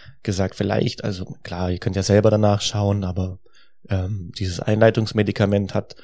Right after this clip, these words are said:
hat eine, in Anführungszeichen die Problematik, dass man nicht unbedingt genau abschätzen kann oder, nee, eigentlich überhaupt nicht abschätzen kann, wann fängt es wirklich an zu wirken.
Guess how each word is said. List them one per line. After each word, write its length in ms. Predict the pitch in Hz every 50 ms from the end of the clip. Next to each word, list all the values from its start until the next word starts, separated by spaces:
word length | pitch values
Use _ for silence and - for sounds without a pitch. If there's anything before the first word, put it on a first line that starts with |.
| - - - - - - - -
hat 220 | - - - - - - -
eine, 140 | 113 117 -
in 260 | - - - - -
Anführungszeichen 640 | - - 101 117 110 101 - - 104 - - 104
die 60 | 95
Problematik, 760 | - - - - - 104 95 95 95 98 104 107 - - 117 -
dass 200 | - 104 101 -
man 260 | 107 98 98 98 95
nicht 340 | 87 101 101 110 110 - -
unbedingt 460 | - 113 107 104 98 101 98 98 -
genau 460 | - 107 98 95 98 104 110 110 107 - - - - - - - - -
abschätzen 500 | - 110 - - - 117 - - 113 104
kann 320 | - 110 104 107 107 104
oder, 220 | - 104 95 98 95
nee, 180 | 98 101 101
eigentlich 200 | - 104 101 95 92
überhaupt 280 | 95 92 92 101 -
nicht 140 | 120 110 -
abschätzen 380 | 104 104 - - - - 107 98
kann, 200 | - 101 95 90
wann 140 | 95 95
fängt 220 | - - - 107 101
es 140 | 98 90 101
wirklich 280 | 104 - - 92 90
an 80 | 92 95
zu 160 | - - 95
wirken. 320 | 90 101 113 - - 85